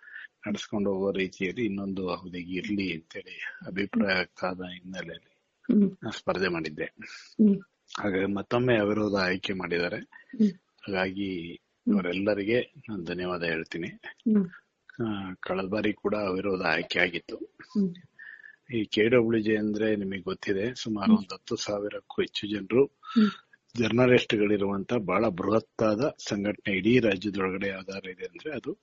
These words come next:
Speaker 2: ಹ್ಮ್.
Speaker 1: ಕೆ ಡಬ್ಲ್ಯೂ ಜೆ, ಕರ್ನಾಟಕ ಕಾರ್ಯನಿರತ ಪತ್ರಕರ್ತರ ಸಂಘ.
Speaker 2: ಹ್ಮ್.
Speaker 1: ಇದು ಡಿ ವಿ ಗುಂಡಪ್ಪನವರು ನೈನ್ಟೀನ್ ತರ್ಟಿ ಟೂ ನಲ್ಲಿ ಹುಟ್ಟು ಹಾಕಿದಂತ ಸಂಘಟನೆ ಇದು.
Speaker 2: ಹ್ಮ್.
Speaker 1: ಅವತ್ತು ಚಿಕ್ಕದಾಗಿರುವಂತ ಸಂಘಟನೆ ಇವತ್ತು ಬೃಹತ್ತಾಗಿ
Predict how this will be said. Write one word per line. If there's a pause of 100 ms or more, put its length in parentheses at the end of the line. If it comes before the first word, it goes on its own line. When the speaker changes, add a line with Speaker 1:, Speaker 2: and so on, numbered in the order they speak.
(180)
Speaker 2:
ಹ್ಮ್.
Speaker 1:
ಕೆ
ಡಬ್ಲ್ಯೂ
ಜೆ,
ಕರ್ನಾಟಕ
ಕಾರ್ಯನಿರತ
ಪತ್ರಕರ್ತರ
ಸಂಘ. (200)
Speaker 2:
ಹ್ಮ್. (560)
Speaker 1:
ಇದು
ಡಿ
ವಿ
ಗುಂಡಪ್ಪನವರು
ನೈನ್ಟೀನ್
ತರ್ಟಿ
ಟೂ
ನಲ್ಲಿ
ಹುಟ್ಟು
ಹಾಕಿದಂತ
ಸಂಘಟನೆ
ಇದು.
Speaker 2:
ಹ್ಮ್. (1300)
Speaker 1:
ಅವತ್ತು
ಚಿಕ್ಕದಾಗಿರುವಂತ
ಸಂಘಟನೆ
ಇವತ್ತು
ಬೃಹತ್ತಾಗಿ